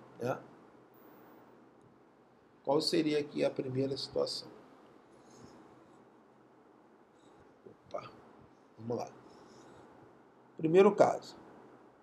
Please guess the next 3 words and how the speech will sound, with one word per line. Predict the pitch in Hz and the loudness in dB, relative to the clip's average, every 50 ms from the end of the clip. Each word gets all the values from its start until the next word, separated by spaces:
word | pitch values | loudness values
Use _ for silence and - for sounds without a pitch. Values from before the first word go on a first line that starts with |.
| - - - - - - - - - - - - - - - - - - - - - - - - - - - - - - - - - - - - | -20 -20 -20 -20 -20 -20 -20 -20 -20 -20 -20 -20 -20 -20 -20 -20 -20 -20 -20 -20 -20 -20 -20 -20 -20 -20 -20 -20 -20 -20 -20 -20 -20 -12 -4 -2
Escolher | 160 185 - - - - 185 190 170 147 147 165 202 202 | 0 0 0 0 2 4 6 6 6 8 6 6 4 4
pra | - - | 4 2
presidente | 170 - - 151 156 156 151 143 135 127 123 127 151 170 - - - | 2 4 4 4 4 6 4 4 2 2 2 2 0 -2 -4 -6 -8